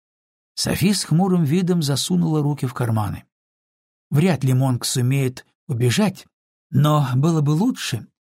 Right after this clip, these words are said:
если бы он рассказал в тюрьме, где он их зарыл. Так нет, он пожелал показать нам захоронение лично, и Симс согласился. Этот человек настолько зациклен на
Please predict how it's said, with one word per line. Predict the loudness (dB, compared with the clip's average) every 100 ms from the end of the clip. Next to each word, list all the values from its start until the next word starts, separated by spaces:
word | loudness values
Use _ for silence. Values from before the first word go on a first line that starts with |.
| _
если | -2 0
бы | 2
он | 2
рассказал | 2 0 0 0 0 -2
в | -2
тюрьме, | 0 2 2 2 -2 -4
где | -4 0 2 0
он | 0 -4
их | -4
зарыл. | -2 -2 -2 -6 -10 _ _ _ _ -6
Так | -2 2
нет, | 4 4 4 2 -2 -10 _ _ _
он | -2
пожелал | 0 2 2 2 2 0
показать | -2 0 0 2 0 0
нам | 0 0
захоронение | -2 0 0 2 2 0 2 0
лично, | -2 -2 -2 0 -2 -6 -20 -20 -20 _
и | 0
Симс | 0 0 0 0 -4
согласился. | -4 -2 0 0 -2 -4 -4 -4 -6 -6 -10 -18 _ _ _ -2
Этот | 0 0 -2
человек | -4 -2 0 0 0 0
настолько | 0 0 -6 -4 -2 0 0 -2
зациклен | 0 -4 -4 -2 -2 0 0 2 0
на | -2